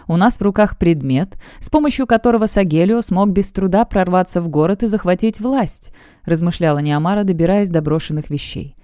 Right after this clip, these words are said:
«Отдадим это Деэтрену. Он уж сам пусть придумывает, как это лучше доставить обратно эльфийкам».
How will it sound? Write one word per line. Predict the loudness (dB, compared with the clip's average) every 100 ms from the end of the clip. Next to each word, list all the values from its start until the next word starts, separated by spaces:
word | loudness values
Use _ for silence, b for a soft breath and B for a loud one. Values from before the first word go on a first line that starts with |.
| _ _ _ _ _
«Отдадим | 2 4 4 4 4 4
это | 4 2 0
Деэтрену. | 2 2 2 2 0 -2 -6 b b b
Он | 4 6
уж | 6 2
сам | 0 0 0
пусть | -2 -4 -4 0
придумывает, | 2 2 2 2 2 2
как | 0 2
это | 0 0
лучше | 0 0
доставить | 0 2 2 0 2
обратно | 2 4 2 0
эльфийкам». | 0 -2 0 0 0 -4